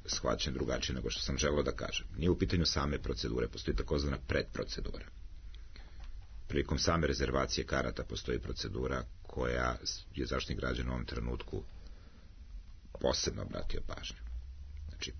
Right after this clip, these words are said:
mnogo pre nego što će neko izaći na led, da tako kažem, je trebalo ispoštovati neku proceduru. Do koje mere i kako, zaista neću davati ishitrene izjave, ali će javnost biti upoznata s tim.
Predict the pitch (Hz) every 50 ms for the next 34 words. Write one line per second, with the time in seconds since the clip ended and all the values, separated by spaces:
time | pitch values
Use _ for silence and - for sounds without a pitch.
0 | - - - 71 73 78 95 107 101 - 87 67 - 80 78 71 69 67 57 65
1 | - - - 58 - - - 57 62 - - - 58 58 55 55 58 57 - -
2 | 57 55 55 58 57 - - - - 52 50 - - - - - - 50 50 -
3 | - - - - - - - - - - - - - - 50 - - - 71 65
4 | 69 65 62 62 - - - - - 62 60 55 - - - 55 - - - 55
5 | 53 - - - - 50 50 - 50 - - - - - 76 71 69 69 73 76
6 | 78 71 65 - - 67 65 65 - - 67 65 65 - - - 62 71 69 69
7 | - - 65 60 64 62 - - - 64 58 58 58 - - - 52 - - -
8 | - - - - - - - - - - 69 - - - 80 - 87 71 65 65
9 | 65 69 73 71 73 80 80 78 78 - - - 62 67 67 62 - - 69 67
10 | 67 65 67 65 62 62 64 - - 64 57 - - 50 - 50 50 - - -
11 | -